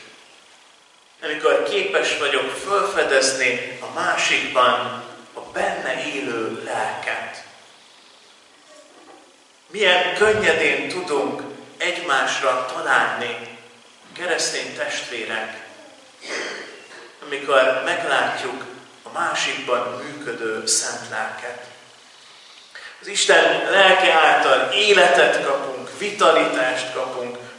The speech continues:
növekedést kapunk, és adja az ő jelenlétét. Ezért árasztja ránk mérhetetlen módon az ő lelkét.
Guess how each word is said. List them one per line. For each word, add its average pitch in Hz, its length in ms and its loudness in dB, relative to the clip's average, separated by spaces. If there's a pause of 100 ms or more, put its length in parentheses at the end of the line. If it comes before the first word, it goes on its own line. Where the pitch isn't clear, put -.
növekedést 185 1000 6
kapunk, 120 600 -6 (960)
és - 220 -14
adja 165 680 0
az - 240 -6
ő 131 60 -6
jelenlétét. 117 1000 -4 (2000)
Ezért 165 540 2
árasztja 147 560 0
ránk 160 520 2 (1800)
mérhetetlen 131 1040 0
módon 120 680 -4 (440)
az - 120 -10
ő 117 140 -4
lelkét. 113 760 -2